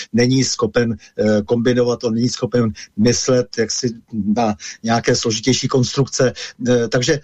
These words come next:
ten člověk prostě něco rychle vyklopil a odjel, aby nepřekážel <laughs> v různých intrikách, protože by mohl ještě plácnout něco, něco pitomnějšího. Eh, takže to je první dojem z toho, jak vystoupil. Eh, další věc.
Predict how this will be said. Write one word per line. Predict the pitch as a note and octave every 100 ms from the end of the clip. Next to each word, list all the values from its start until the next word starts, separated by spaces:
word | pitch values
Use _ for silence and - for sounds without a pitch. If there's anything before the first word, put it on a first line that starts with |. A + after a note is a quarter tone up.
| _
ten | - D#3+
člověk | F#3 F#3 F3+
prostě | F3 - E3+
něco | D#3+ E3
rychle | D#3 B2+
vyklopil | A#2 B2 A2+ - A#2 C#3 D#3+ - - -
a | - B2 A#2+ - -
odjel, | C#3+ C3 C#3 C#3 D#3+ G3+ C#3
aby | B2+ D3 D3 - _
nepřekážel | G#2 C3 - F#3 F3+ D#3+ D3+ E3
<laughs> | D3 - D3+ -
v | C#3+
různých | D3 D3 E3+ -
intrikách, | C3+ D3+ D3 D3 C#3 -
protože | A#2+ B2+ B2+
by | B2
mohl | B2 A#2 B2
ještě | - A2+ - -
plácnout | A#2 G#2 A#2 G#2
něco, | G#2 - B2
něco | A#2 B2+
pitomnějšího. | - G#2+ A2 G#2 F2+ - F2+ E2+ E2 - - - - G#2+
Eh, | G#2+
takže | G#2 A#2+ D#3
to | F3
je | F3 E3+
první | D3+ D#3 D#3+
dojem | C3 C3 C#3 D3+
z | D3+ C#3 -
toho, | B2 C#3+
jak | C3
vystoupil. | A2+ - B2 A2 - D#2 D2 - - - -
Eh, | G2+ G#2
další | C3+ D3 - B2+
věc. | F2 D#2+